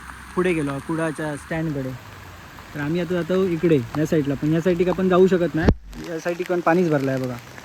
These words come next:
त्या समोर जर तुमका दिसता ना पाणीच भरलं आहे बघा, त्यामुळे ह्यो रस्तो बंद आहे. आमका आता उलट जाऊ काय परत, म्हणजे हायवे खैसून जाऊ शकत नाही आपण, आर एस एन हॉटेलकडनं जाऊ शकतो.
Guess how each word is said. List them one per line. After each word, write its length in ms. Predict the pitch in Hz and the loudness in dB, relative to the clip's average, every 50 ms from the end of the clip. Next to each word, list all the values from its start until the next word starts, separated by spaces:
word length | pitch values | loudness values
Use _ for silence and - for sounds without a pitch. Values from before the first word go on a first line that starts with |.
| - - - - - - - - - - - - - - - - | -18 -18 -18 -18 -18 -18 -18 -18 -18 -20 -18 -18 -18 -18 -10 -8
त्या 100 | 143 139 | -6 -2
समोर 280 | - 151 156 160 170 | 0 2 2 4 2
जर 140 | 160 165 160 | 2 2 0
तुमका 200 | 156 160 160 156 | 0 0 0 0
दिसता 340 | 156 156 139 - - 165 156 | -2 -2 -4 -4 -2 0 0
ना 100 | 156 180 | 2 0
पाणीच 320 | 185 - 160 156 175 170 | 0 2 2 2 2 2
भरलं 240 | 151 147 135 127 131 | 2 0 0 0 -2
आहे 80 | 127 127 | -2 -2
बघा, 220 | 127 127 123 123 127 123 - - - | -4 -4 -6 -8 -10 -12 -12 -8 -4
त्यामुळे 220 | 147 151 156 156 | -2 0 2 2
ह्यो 120 | 160 175 | 4 4
रस्तो 240 | 175 170 - - 190 | 2 2 0 0 0
बंद 280 | 180 170 170 170 175 170 | 0 2 2 2 2 2
आहे. 300 | 147 123 117 - - - - - - - - - - - | 0 0 -4 -10 -18 -20 -20 -20 -20 -20 -20 -18 -12 -8
आमका 180 | 143 160 165 | -4 -2 -2
आता 120 | 185 180 208 | 0 0 2
उलट 340 | 185 185 190 202 214 214 202 | 2 4 6 6 6 8 8
जाऊ 180 | 196 190 185 | 8 8 8
काय 160 | 156 160 147 | 6 4 4
परत, 260 | 143 131 165 156 139 123 - | 4 2 2 2 0 0 -2
म्हणजे 160 | 143 143 160 | -2 0 0
हायवे 400 | 147 147 160 170 180 196 226 214 | 0 2 4 6 6 6 6 6
खैसून 280 | 214 208 202 226 233 226 | 6 4 4 4 4 4
जाऊ 160 | 214 208 208 | 6 6 4
शकत 280 | 190 196 190 196 180 | 4 2 2 0 0
नाही 120 | 185 175 147 | 0 -2 -2
आपण, 240 | 131 123 135 139 147 | -2 -2 -4 -6 -4
आर 180 | - 160 175 | -2 0 0
एस 140 | 190 190 180 | 0 0 0
एन 80 | 202 180 | 0 0
हॉटेलकडनं 460 | 175 170 185 180 175 180 180 180 180 | 0 0 -2 -2 -2 -2 -4 -2 -2
जाऊ 160 | 170 160 165 | -2 -2 -4
शकतो. 540 | 156 147 131 - - 127 127 123 120 - | -4 -8 -10 -10 -10 -10 -10 -10 -14 -18